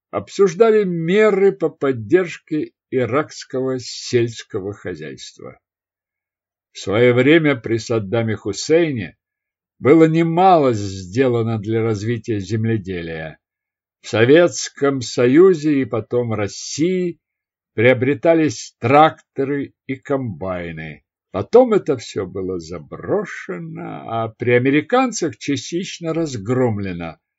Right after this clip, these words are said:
Но сейчас продовольствия в мире откровенно не хватало, и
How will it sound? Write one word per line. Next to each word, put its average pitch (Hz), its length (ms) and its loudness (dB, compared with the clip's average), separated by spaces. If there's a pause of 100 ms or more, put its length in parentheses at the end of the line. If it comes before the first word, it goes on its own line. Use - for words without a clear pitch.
(360)
Но 92 160 -8
сейчас 190 640 -2 (180)
продовольствия 98 880 -6
в 87 140 -12
мире 92 300 -8
откровенно 143 760 -4
не 226 140 -6
хватало, 107 640 -4
и 87 220 -8